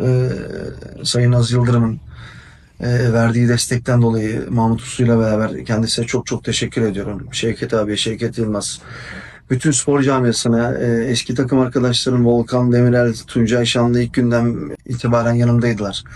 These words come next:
Semih Şentürk. Unuttuğum isimler olsa hakkınızı helal edin. Tam, e, bütün ilaçlar, serumlar, e, bazı şeyleri belki kaçırıyor olabiliriz.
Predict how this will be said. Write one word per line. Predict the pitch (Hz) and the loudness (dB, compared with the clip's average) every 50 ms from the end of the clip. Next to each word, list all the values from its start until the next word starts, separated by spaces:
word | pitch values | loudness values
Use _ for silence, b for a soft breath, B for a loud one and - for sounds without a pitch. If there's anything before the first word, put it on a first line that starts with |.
| B B B B B B | B B B B B B
Semih | - - 123 120 123 117 | -4 -2 0 0 2 2
Şentürk. | - - 127 117 117 113 - 117 101 - - - - - | 2 0 0 0 0 -2 -2 -6 -6 -6 -8 -10 -4 -2
Unuttuğum | 160 139 131 127 - - 151 139 139 | 0 0 0 0 0 0 2 2 2
isimler | 123 - - 143 143 135 | 2 2 0 0 0 0
olsa | 131 131 127 123 - 135 127 | 2 0 0 0 0 0 -2
hakkınızı | 123 120 - 131 127 120 127 127 | -2 0 0 0 2 2 2 2
helal | 127 135 127 113 | 2 2 0 0
edin. | 107 113 120 127 B B B B B B B B - | -2 -4 -6 -6 B B B B B B B B -2
Tam, | - 127 131 127 120 95 - - - - - 143 135 123 | 0 0 2 2 0 -2 -6 -10 -10 -8 -6 -2 0 2
e, | 120 117 117 117 117 117 120 120 123 120 117 117 113 90 76 71 - - - - - B B B B B B - - - - - - - - | 2 2 2 0 0 -2 -2 -2 -2 -2 -4 -4 -4 -6 -8 -10 -14 -18 -20 -20 -20 B B B B B B -14 -8 -6 -6 -6 -6 -8 -10
bütün | - - - - 127 123 - 135 131 127 - | -10 -10 -8 -6 -8 -6 -2 -2 0 0 0
ilaçlar, | - 123 123 120 120 - - 123 120 110 104 95 - - | 0 0 0 0 0 0 0 -2 -2 -2 -4 -8 -10 -8
serumlar, | - - 120 120 117 117 117 120 120 113 95 B B B B B B B B B B - - | -6 -2 0 0 2 2 2 2 2 0 -2 B B B B B B B B B B -8 -4
e, | - 120 120 117 117 | 0 0 0 2 0
bazı | 117 117 117 - | 0 0 0 0
şeyleri | - 123 120 117 117 117 | 0 0 0 2 2 2
belki | 117 117 113 - | 2 0 0 -2
kaçırıyor | - 131 123 - 123 127 120 117 | -4 -4 -4 -2 -2 0 0 2
olabiliriz. | 120 120 117 117 110 - - - - - | 2 2 0 0 -2 -4 -4 -4 -6 -8